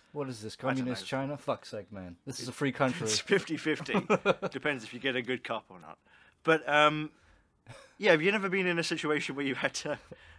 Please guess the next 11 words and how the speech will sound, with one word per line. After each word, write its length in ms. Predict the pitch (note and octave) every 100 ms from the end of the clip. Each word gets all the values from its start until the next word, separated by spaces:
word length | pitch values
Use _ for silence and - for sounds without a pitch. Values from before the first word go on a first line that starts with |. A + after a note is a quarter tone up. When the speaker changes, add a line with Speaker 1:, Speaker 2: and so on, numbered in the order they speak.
| -
Speaker 2:
like, 260 | B2+ C3+ - A#2
bust 320 | F#3 F3 - D#3+
into 180 | C#3 C3
the 120 | C3
toilet, 420 | D#3+ C#3+ B2 A#2+
you 120 | B2+
see 280 | B2 - F3+
the 100 | C3+
toilet 340 | - E3+ B2+ B2
seat 220 | C3 A2
is 240 | A2+ G2+